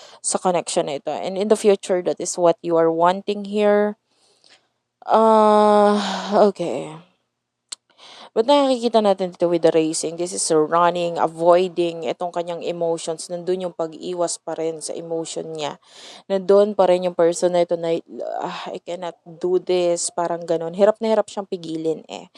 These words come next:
And you do have here this, by the way, I don't know if you are this kind of person na pwedeng ang sexy mo tignan pag, ah, nakakita yung balikat mo. Like, if you're a woman especially,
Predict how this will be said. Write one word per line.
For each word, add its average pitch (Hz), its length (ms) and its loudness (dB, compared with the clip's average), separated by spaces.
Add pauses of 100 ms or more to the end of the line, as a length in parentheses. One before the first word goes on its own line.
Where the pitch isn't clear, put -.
(500)
And 196 320 -4
you 190 160 -6
do 202 160 2
have 226 240 2
here 202 320 0
this, 165 320 -2 (3000)
by 262 160 4
the 196 80 6
way, 160 320 0 (480)
I 220 80 2
don't 247 160 0
know 254 80 -2
if 233 160 -6
you 190 160 -2
are 190 160 4
this 185 240 -6
kind 175 240 -8
of 185 160 -4
person 175 640 -4
na 160 320 -6
pwedeng 160 560 -6 (440)
ang 185 160 -8
sexy 180 480 -4
mo 170 160 -4
tignan 160 640 -10 (160)
pag, 160 160 -4 (160)
ah, 165 720 -6
nakakita 165 640 -8
yung 160 160 -8
balikat 156 400 -4
mo. 160 160 -16
Like, 170 320 -6
if - 80 -10
you're 196 160 0
a - 80 -6
woman 165 480 -6
especially, 156 640 -10